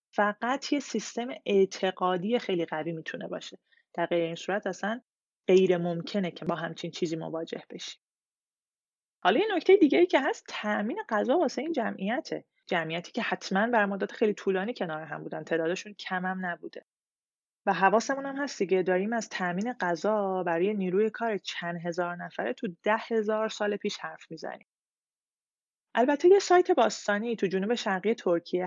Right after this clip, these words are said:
هست به اسم نوالی چوری که حالا تو قسمت بعد راجبش حرف می‌زنیم. قدیمی‌ترین گونه گندم اینجا پیدا شده. بعد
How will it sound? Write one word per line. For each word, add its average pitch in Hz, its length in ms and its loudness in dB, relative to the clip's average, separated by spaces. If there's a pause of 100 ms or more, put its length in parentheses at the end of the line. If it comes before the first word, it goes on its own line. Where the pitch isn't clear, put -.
(120)
هست 170 240 -6
به 165 100 -2
اسم 180 160 -6
نوالی 160 400 -4
چوری 165 460 -2
که 170 140 -4
حالا 160 300 -2 (100)
تو 160 80 -12
قسمت 160 300 -6
بعد 170 160 -2
راجبش - 260 -6
حرف - 260 -12
می‌زنیم. - 280 -16 (800)
قدیمی‌ترین 220 540 4
گونه 240 320 0
گندم 233 440 0
اینجا 190 320 4
پیدا 160 320 0
شده. - 400 -8 (400)
بعد 302 160 -2